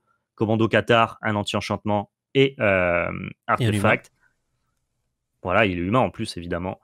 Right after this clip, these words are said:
Speaker 1: Des Redan supplémentaires, bah, contre les jeux qui veulent abuser des spells non créatures. Et les mains brûlantes contre les match-up verts. Voilà, c'est un brou. Vous allez pas croiser ça ni en ladder ni dans les tournois. Mais nous, on avait envie de vous le présenter parce que c'était,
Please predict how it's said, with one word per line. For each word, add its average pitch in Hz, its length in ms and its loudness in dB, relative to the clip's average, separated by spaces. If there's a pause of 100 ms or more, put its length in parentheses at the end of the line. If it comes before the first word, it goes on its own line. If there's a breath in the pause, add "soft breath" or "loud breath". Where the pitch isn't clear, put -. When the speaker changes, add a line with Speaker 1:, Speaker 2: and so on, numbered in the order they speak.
(200 soft breath)
Speaker 1:
Des 113 140 4
Redan 117 240 6
supplémentaires, 110 600 2
bah, 90 120 0
contre 101 220 -8
les 101 80 0
jeux 107 120 -2
qui 104 140 -10
veulent 92 160 -2
abuser 98 340 -2
des 95 120 -4
spells 92 240 -6
non 92 120 -6
créatures. 101 560 -2
Et 110 80 0
les 98 80 0
mains 92 140 -2
brûlantes 90 340 -4
contre 98 240 -8
les 95 60 0
match-up 90 320 -6
verts. 95 240 0 (720 soft breath)
Voilà, 104 240 4
c'est - 160 4
un 127 140 6
brou. 143 420 6
Vous 107 180 -2
allez 104 120 4
pas 127 140 2
croiser 123 260 2
ça 120 200 2
ni 123 120 0
en 131 60 0
ladder 127 300 2
ni 117 80 -4
dans 113 120 0
les 107 100 0
tournois. 107 480 0
Mais 104 100 -6
nous, 120 140 -2
on 131 80 -2
avait 101 140 0
envie 101 180 -6
de 101 80 -12
vous 101 60 -8
le 95 60 -10
présenter 101 440 -4
parce 107 180 -4
que 104 100 -10
c'était, 101 420 -4